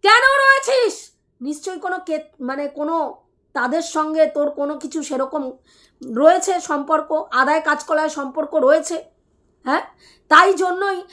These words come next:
আজকে তুই ফ্ল্যাট ভাড়া নিয়ে রয়েছিস। নাহলে কারো এত তেল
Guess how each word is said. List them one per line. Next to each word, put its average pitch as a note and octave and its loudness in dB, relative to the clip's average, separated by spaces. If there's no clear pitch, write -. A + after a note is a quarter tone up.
আজকে D4+ -2
তুই F4+ -6
ফ্ল্যাট D#4+ 0
ভাড়া D#4 0
নিয়ে E4+ -2
রয়েছিস। E4+ -2
নাহলে D#4+ 4
কারো E4 6
এত F#4 6
তেল F4+ 0